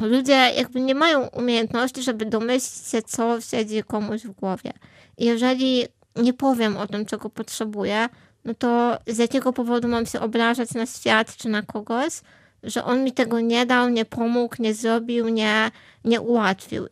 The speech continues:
Trzeba mówić, tak? Ja, ja naprawdę głęboko wierzę w to,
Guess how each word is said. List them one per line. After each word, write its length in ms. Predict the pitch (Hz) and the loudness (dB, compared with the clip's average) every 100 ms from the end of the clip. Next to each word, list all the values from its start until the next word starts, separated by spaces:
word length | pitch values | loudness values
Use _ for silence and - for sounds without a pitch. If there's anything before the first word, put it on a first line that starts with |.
| _ _ - | _ _ -14
Trzeba 340 | - 247 254 | -4 -2 0
mówić, 560 | 247 226 202 185 - - | 0 -2 -4 -8 -10 -8
tak? 300 | 214 226 - | -6 -6 -4
Ja, 400 | 226 226 226 - | -2 0 0 -4
ja 260 | - 233 233 - | -2 0 0 -2
naprawdę 680 | 233 226 226 220 208 208 | -6 -2 0 0 0 -2
głęboko 680 | - - 233 226 233 - 214 | -2 -2 -2 0 -4 -2 -2
wierzę 300 | 220 214 226 | 0 -2 -4
w 100 | 214 | -8
to, 240 | - 208 | -6 -4